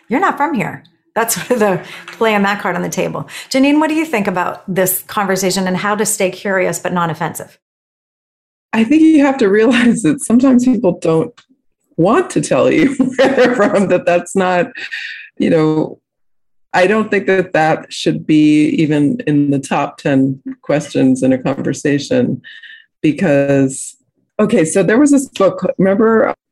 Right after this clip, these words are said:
Speaker 2: The Painted Bird by Jerzy Kosinski? Do you remember that? It was, like, old, old, it's an old book. It was from the seventies. And I remember reading that book in the eighties, I think. And I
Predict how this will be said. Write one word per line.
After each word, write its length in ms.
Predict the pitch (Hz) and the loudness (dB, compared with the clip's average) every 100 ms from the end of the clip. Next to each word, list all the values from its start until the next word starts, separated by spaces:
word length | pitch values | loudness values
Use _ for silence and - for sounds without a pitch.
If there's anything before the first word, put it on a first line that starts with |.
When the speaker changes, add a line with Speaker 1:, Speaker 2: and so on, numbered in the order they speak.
| _ - | _ -10
Speaker 2:
The 100 | 147 | -4
Painted 420 | 202 170 175 165 | -2 0 0 0
Bird 560 | 147 147 151 156 - | 2 2 2 -2 -2
by 360 | 151 143 139 135 | -2 2 2 0
Jerzy 460 | 135 139 139 151 - | 0 -2 0 -2 -2
Kosinski? 840 | 175 139 135 139 - 151 165 180 | -4 0 0 0 0 0 0 -4
Do 100 | - | -10
you 80 | - | -4
remember 260 | 147 151 | -2 0
that? 320 | 160 170 - - _ _ _ _ _ - | 0 0 -4 -10 _ _ _ _ _ -8
It 100 | - 170 | 0 2
was, 280 | 170 165 - - | 2 -2 -10 -4
like, 260 | 175 - - | -4 -4 -6
old, 320 | - 190 175 165 | 0 2 2 2
old, 320 | 156 139 139 | 2 2 -2
it's 160 | 175 180 | -6 0
an 40 | |
old 240 | 180 165 151 | 2 2 2
book. 240 | 143 135 135 | 0 2 0
It 20 | |
was 160 | 151 | -2
from 160 | - 170 | 0 0
the 80 | 160 | 0
seventies. 720 | - 156 151 160 147 139 139 | 0 -2 0 2 2 2 0
And 300 | 151 147 135 - | 0 0 -2 -6
I 240 | 165 156 | -8 -2
remember 400 | 165 185 175 151 | 0 2 2 2
reading 300 | 151 156 160 | 2 2 2
that 260 | 147 135 - | 2 0 -2
book 280 | 139 143 - - - | -2 -2 -6 -12 -2
in 180 | 147 | 0
the 80 | 143 | 2
eighties, 680 | - 151 151 147 147 160 - | 2 2 2 2 2 2 -2
I 100 | 175 | -4
think. 280 | - 220 220 | -2 -2 0
And 160 | - | 2
I 320 | 160 160 165 | 4 2 2